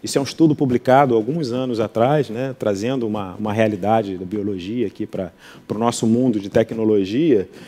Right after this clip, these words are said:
né? Há um salto de três pra oitenta e dois por cento na probabilidade, né, da reação das fêmeas dos vagalumes a hora que eles conseguem sincronizar ali o momento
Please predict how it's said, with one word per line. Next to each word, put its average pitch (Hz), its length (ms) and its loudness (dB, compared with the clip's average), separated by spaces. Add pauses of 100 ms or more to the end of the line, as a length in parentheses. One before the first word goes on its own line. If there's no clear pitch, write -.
(200)
né? 117 240 -4 (400)
Há 139 80 4
um 170 140 4
salto 170 440 2
de 135 120 -4
três - 760 4
pra 143 140 6
oitenta 185 560 2
e - 20 4
dois 151 220 2
por - 200 -6
cento 147 420 -6 (120)
na 120 80 2
probabilidade, 151 1120 2
né, 127 160 -2
da 131 120 2
reação 127 520 2
das 147 160 0
fêmeas 135 380 -2
dos 139 120 -4
vagalumes 131 760 0 (360)
a 123 120 6
hora 151 180 8
que 151 100 2
eles 156 140 4
conseguem 160 540 2
sincronizar 143 640 0
ali 131 240 2
o 147 40 2
momento 143 640 0